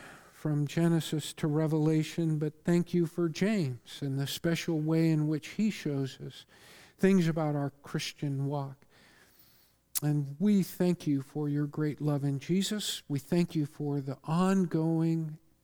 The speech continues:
never failing work of your Spirit in our lives. Thank you for your, your love, your promises, your plan,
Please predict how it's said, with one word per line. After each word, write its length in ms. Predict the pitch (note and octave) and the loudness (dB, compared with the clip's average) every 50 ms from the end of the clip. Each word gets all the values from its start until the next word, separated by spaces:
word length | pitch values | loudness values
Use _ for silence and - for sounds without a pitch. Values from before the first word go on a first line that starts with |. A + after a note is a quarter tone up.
| _ _ - | _ _ 0
never 260 | D3 D3 D3 C#3+ C#3+ | 0 2 2 0 -2
failing 720 | C#3 - - - E3 E3 E3+ E3 D#3+ D3 C#3+ C#3 C3+ C3+ C#3+ | -4 -4 -4 0 2 4 4 4 4 4 2 2 0 -2 -2
work 260 | D3 C#3 B2 - - | -4 -4 -6 -6 -10
of 120 | B2+ C3 - | -12 -8 -6
your 140 | C3+ B2+ | -6 -6
Spirit 640 | B2 - - - - - F3+ F3+ F#3+ F#3+ F#3+ F#3+ F#3 F3+ | -4 -4 -4 -6 -4 0 0 2 2 2 2 2 2 2
in 140 | F3 D#3+ | 2 2
our 160 | D#3+ D#3 D3+ D3+ | 2 0 0 0
lives. 640 | D3 C#3+ C#3 C#3+ C#3+ D3 D3 D3 C#3+ C3+ - - _ _ _ - _ _ _ _ - - - _ _ _ _ - | -2 -2 -2 -2 -2 -4 -4 -6 -8 -10 -14 -16 _ _ _ -20 _ _ _ _ -20 -20 -20 _ _ _ _ 2
Thank 320 | - E3+ F3+ F3 - - D3 | 4 4 6 4 2 0 -4
you 120 | C#3+ C#3+ - | -4 -4 -6
for 140 | - C#3+ C#3+ | -6 -6 -4
your, 240 | C3+ C3+ C3+ C3+ C3 _ - _ _ _ _ _ _ _ _ _ _ _ _ _ _ - | -4 -4 -4 -6 -8 _ -16 _ _ _ _ _ _ _ _ _ _ _ _ _ _ -2
your 180 | C#3 C3+ C#3 C#3 | 0 2 2 4
love, 540 | C#3 D3 E3 F3 F#3 G3 G3 G3 F#3 F3+ E3+ | 4 4 4 6 6 4 4 2 2 0 0
your 180 | C#3+ C3+ C3+ | 0 0 -2
promises, 800 | - - - - F3+ F#3 F#3+ F#3+ G3 F#3 F3 - - F#3 F3 D#3 | -4 -6 -4 -2 2 2 4 4 4 2 2 0 -2 -2 -2 0
your 140 | D3 C#3 C3 | -2 -4 -4
plan, 720 | - - - - F3+ F3 F3 F3 F3 F3 F3 E3+ E3+ D#3+ | -4 -8 -6 -2 2 2 4 4 4 4 2 2 0 -4